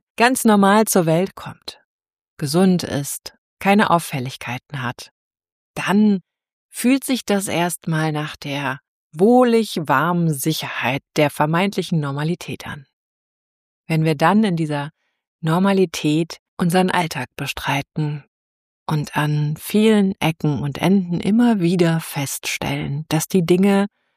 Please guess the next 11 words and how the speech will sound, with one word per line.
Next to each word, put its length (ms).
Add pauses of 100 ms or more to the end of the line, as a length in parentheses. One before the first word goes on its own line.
(680)
so 260
anders 540
sind, 440 (420)
als 260
wir 80
geglaubt 720
haben, 300
dass 180
das 180
laufen 420
würde. 420